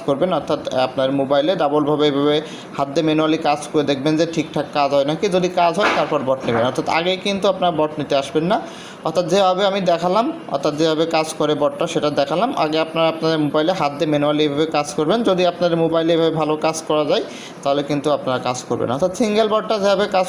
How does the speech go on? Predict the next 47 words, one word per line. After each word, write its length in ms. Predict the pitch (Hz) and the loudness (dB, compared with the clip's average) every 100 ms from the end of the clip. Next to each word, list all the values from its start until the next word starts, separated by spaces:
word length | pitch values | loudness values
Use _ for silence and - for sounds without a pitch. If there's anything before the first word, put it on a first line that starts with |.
| - | 0
করতো, 260 | 180 226 175 | 0 2 2
এই 40 | |
ডাবলও 360 | 143 131 151 160 | 2 2 4 4
এইভাবেই 260 | 156 156 170 | 4 2 2
কাজ 200 | 170 - - | 0 -2 -2
করে। 140 | 170 330 - - - | -2 -2 -6 -16 -8
যেগুলোতে 460 | 143 190 190 190 196 196 | 0 2 2 2 2 2
ফলো 140 | 180 185 | 2 4
হবে 140 | 185 | 2
না 120 | 208 | 0
অটোমেটিক 400 | 202 165 147 143 | 0 0 0 -2
ওখান 220 | 135 139 131 | 0 -2 0
থেকে 140 | 143 | -2
কিন্তু 180 | 151 - 175 - | -2 -2 -2 -2
স্কিপ 180 | 131 - | -6 -2
করে 140 | 117 110 | -2 0
দেবে। 140 | 120 - - - - - | -4 -8 -12 -18 -14 -6
তো 80 | 175 | 0
দেখবেন 300 | 196 208 220 | 0 2 0
এই 80 | 202 | 2
যে 180 | 202 185 175 | 2 0 0
দেখেন 220 | 175 175 175 | 0 -2 0
কীভাবে 240 | 170 165 | 0 0
কাজ 200 | 156 156 - | 0 -2 -2
করতেছে 300 | 139 139 143 | -2 0 0
বটটা, 380 | 139 139 - 147 | 0 -2 -2 -2
দেখেন 220 | 123 156 | -2 -2
আমি 140 | 165 135 | -2 -2
কিন্তু 200 | 135 131 143 | -2 -4 -4
কিছুই 220 | 156 185 | 0 2
করতে 280 | 175 180 175 | 2 2 0
না, 80 | 185 190 | 0 0
এটা 100 | 151 | 0
কিন্তু 160 | 151 139 165 | -2 -4 -4
সম্পূর্ণ 280 | 143 156 156 147 | -4 -2 0 0
অটো 120 | 147 | 2
বটে 200 | 143 143 139 135 - | 2 2 -2 -4 -6
কাজ 120 | 143 143 151 | -6 -4 -4
করতেছে। 380 | 135 139 - 277 - - - - - - - | 0 0 0 -4 -6 -18 -18 -20 -20 -6 -2
এই 60 | 147 | 0
দেখেন 280 | 147 190 | 0 0
এখান 220 | 170 151 139 | 0 -2 -2
থেকে 140 | 151 | -2
কিন্তু 140 | 147 156 143 | -2 0 0
অটো 120 | 139 | 0
বটে 220 | 135 131 | 0 -2
কাজ 100 | 139 | -2